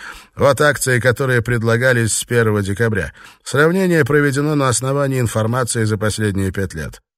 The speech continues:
Затем я отправляю заказ по электронной почте брокеру и прошу его продавать или покупать». Квери изучил результаты.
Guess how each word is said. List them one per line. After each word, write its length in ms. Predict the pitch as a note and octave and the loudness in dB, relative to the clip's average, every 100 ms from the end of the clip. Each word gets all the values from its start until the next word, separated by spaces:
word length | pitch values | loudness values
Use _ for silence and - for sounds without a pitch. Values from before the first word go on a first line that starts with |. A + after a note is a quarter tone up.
| _ _ | _ _
Затем 380 | F#2 G#2+ B2+ C#3 | -4 0 0 2
я 80 | C3 | 2
отправляю 500 | A#2 B2 B2+ B2+ A2+ | 2 0 4 4 4
заказ 400 | A#2+ A2+ B2+ - | 2 2 0 2
по 140 | A2 | 0
электронной 520 | G#2+ - B2 A#2 A2+ | 0 0 0 2 0
почте 360 | A2+ G#2 - F#2+ | 0 -2 -2 -6
брокеру 580 | F#2 A2+ B2 E3+ E3+ A#2+ - - | 0 0 0 0 0 -2 -14 -10
и 140 | - | -4
прошу 300 | A#2 A#2+ A#2 | 0 2 2
его 200 | E3 F3 | 0 0
продавать 480 | E3 E3 C#3+ C#3 F3+ | 2 4 4 4 2
или 140 | F#3+ D#3+ | 2 0
покупать». 600 | A2+ F2+ - G#2+ C3+ - _ _ _ _ | 0 -4 0 0 0 -4 _ _ _ _
Квери 520 | - B2+ A#2 C3 C#3 | -10 -2 -2 -2 -4
изучил 460 | C3+ C3+ A#2 G2 G2+ | -4 -6 -4 -4 -2
результаты. 800 | G#2 G#2+ A2+ A2 D#2+ - C2+ C#2+ | -2 -4 -6 -6 -10 -10 -12 -12